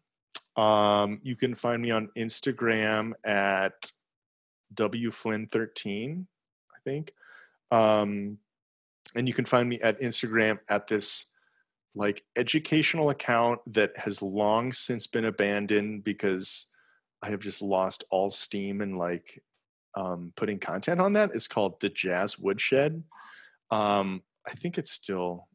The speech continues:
active. Yeah, I haven't, I don't know. If you wanna go down, like, a nerdy,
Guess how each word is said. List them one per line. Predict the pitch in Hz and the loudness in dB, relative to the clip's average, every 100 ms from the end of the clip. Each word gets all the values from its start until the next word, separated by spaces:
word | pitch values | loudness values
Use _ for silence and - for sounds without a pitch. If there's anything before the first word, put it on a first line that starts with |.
| _ 87 | _ -12
active. | 90 - 90 - | -12 -10 -12 -8
Yeah, | 90 82 82 - | -8 -8 -10 -10
I | 110 | -4
haven't, | 135 117 98 - - - | 0 0 -4 -10 -16 0
I | 196 | 4
don't | 160 | 6
know. | 107 | 6
If | 101 143 | 4 4
you | 190 | 6
wanna | 208 196 | 8 8
go | 160 165 | 8 8
down, | 165 147 | 8 8
like, | 127 | 8
a | 117 | 4
nerdy, | 107 110 120 127 131 127 127 127 | 2 0 4 6 6 6 6 4